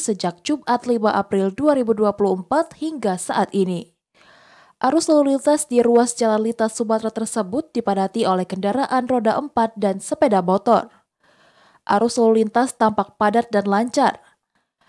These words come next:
Salah seorang petugas posko pelayanan dan monitoring masa angkutan Lebaran tahun dua ribu dua puluh empat, Jafri, mengatakan, banyak mobil yang melintas baik dari arah Sumatera Selatan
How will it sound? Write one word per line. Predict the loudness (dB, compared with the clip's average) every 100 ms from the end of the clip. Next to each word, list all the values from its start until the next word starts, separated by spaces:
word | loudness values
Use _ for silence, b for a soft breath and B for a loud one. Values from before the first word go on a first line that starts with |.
| _ -12
Salah | -6 0 0 2
seorang | 2 2 0
petugas | 0 2 2 0 2
posko | 0 2 0 2
pelayanan | 4 4 4 4 2
dan | 2 2
monitoring | 0 2 2 2 2
masa | 0 0 0 -2
angkutan | -2 -2 -2 0
Lebaran | 0 0 0 0
tahun | 0 -2 -2 -2
dua | -2
ribu | 0 2
dua | 2
puluh | 2 0 0 0
empat, | 0 0 -2
Jafri, | 0 0 0 0 0
mengatakan, | -4 0 0 0 -2 -2 _ b b b b 2
banyak | 2 4 -2 2
mobil | 0 4 4
yang | 4
melintas | 4 0 0 0 -2 0 -4
baik | 0 0 2
dari | 2 2
arah | 2 0 0
Sumatera | -2 -2 0 -2
Selatan | 0 0 0 -2 -4